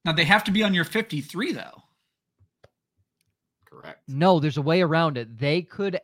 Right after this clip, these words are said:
Speaker 3: activate Matt Corral and put him as the technical quarterback. So Albert Breer, pu-, or who was it? Mike Reese put it out there,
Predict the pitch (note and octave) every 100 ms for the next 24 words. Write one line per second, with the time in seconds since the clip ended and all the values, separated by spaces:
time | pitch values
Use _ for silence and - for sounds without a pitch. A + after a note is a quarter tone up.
0 | - D#3+ - F#3+ D3+ C3+ B2 - _ _
1 | _ _ _ A#2 C3+ E3 - - F#3+ C3+
2 | G#2 F#2 _ _ _ _ _ _ _ D#3+
3 | C#3+ A#2+ - F#3 F#3+ - F#3+ C#3 D3 D3+
4 | _ _ _ _ _ - D3 F3 D#3+ F#3
5 | - F3+ G3 F3+ E3+ - F#3+ F3 C#3+ _
6 | _ _ - G#3 G3 - - G#3+ B3+ A#3+
7 | E3 G#3 G3+ F3 E3 D3+ G3+ G3+ F3 F3
8 | G#3+ F#3 G3+ - E3 D3 C3 A2+ G2+